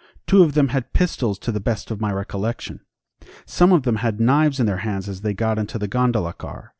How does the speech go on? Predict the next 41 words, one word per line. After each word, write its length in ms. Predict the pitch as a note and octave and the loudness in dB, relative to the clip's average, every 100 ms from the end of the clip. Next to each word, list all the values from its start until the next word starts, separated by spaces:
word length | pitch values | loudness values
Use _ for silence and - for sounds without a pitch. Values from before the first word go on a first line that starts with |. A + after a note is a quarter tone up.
| _ - - | _ -20 -2
I 80 | B2+ | 0
wouldn't 320 | C3+ F#3+ F#3 | 4 2 2
say, 420 | - B2+ A2 G2 - - - | 0 2 2 0 -6 -18 -4
but 160 | A2+ - | -2 0
to 100 | A#2+ | 0
the 80 | A2 | 2
best 320 | E3+ F3 - | 0 -2 -2
of 60 | |
my 160 | E3 D3+ | 0 2
knowledge, 400 | C#3+ A#2+ A2 G#2 | 4 2 0 -4
some 240 | - D#3+ | 0 4
of 120 | D#3+ A2+ | 4 2
them 160 | A2 | -2
had 220 | G2+ A2+ | 0 -4
them 160 | G2+ F#2+ | -2 -4
open. 420 | F2 A#2+ D2+ A#1+ - _ _ _ _ _ - | -2 -4 -4 -8 -16 _ _ _ _ _ -4
After 260 | C3+ - | -4 0
one 200 | B2 D#3+ | 2 2
of 100 | F#3 | 2
them 160 | E3+ D3+ | 0 0
said, 360 | - C3+ A2+ - | 0 0 0 -2
"All 180 | D3+ E3+ | 0 2
you 140 | E3 | 4
white 260 | C#3 C#3+ C#3 | 4 2 0
sons 260 | - C3 B2 | 0 0 0
of 100 | A2+ | -2
bitches 380 | B2+ - A2+ | -2 -2 -2
unload," 500 | A2+ B2 E3+ C3 G#2 G#2 | 0 2 2 2 0 -4
the 140 | A2 A2+ | -6 -6
following 500 | - D#3+ D#3+ A#2+ A2 | -2 0 2 2 0
then 160 | A2+ | -2
happened 400 | G#2 - - G#2+ | -2 -2 0 -2
on 140 | F#2+ F#2+ | -2 -4
that 220 | F#2 - | -6 -8
car, 300 | - A#2+ E2+ | -2 0 0
between 380 | F#2 - A2 G#2 | -6 -6 -4 0
this 220 | C#3+ - | -2 0
man 300 | B2+ B2+ B2 | 0 2 0
or 180 | G2 G2 | -2 -4
anybody 460 | C3 A#2 G#2+ G2 G2 | 0 0 0 0 0
else. 340 | F#2 D#2 - | -2 -4 -12